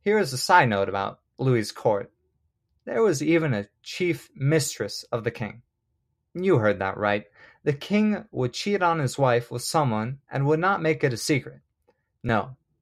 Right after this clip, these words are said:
that wouldn't be French enough. He made it a great honor that one should sleep with the King of France and made the position of the mistress of the king a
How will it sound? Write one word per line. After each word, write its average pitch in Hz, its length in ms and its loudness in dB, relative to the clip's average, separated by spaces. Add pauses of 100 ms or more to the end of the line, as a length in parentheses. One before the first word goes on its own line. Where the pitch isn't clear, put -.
(200)
that 160 220 8
wouldn't 143 280 2
be 107 140 0
French 185 480 2
enough. - 400 -14 (840)
He 220 140 0
made 202 260 6
it 143 220 0
a 131 80 2
great 139 340 2 (120)
honor 110 520 2 (140)
that 127 220 -2
one 151 240 2
should 135 220 -8
sleep 175 380 -2
with 135 140 0
the 120 80 2
King 170 300 -4
of 135 100 -2
France 104 640 -2 (260)
and 127 140 0
made 143 180 4
the 127 60 -2
position 165 680 0 (120)
of 127 360 0
the 123 80 0
mistress 175 580 0
of 123 220 -4
the 123 80 0
king 180 500 -6 (320)
a 127 140 -2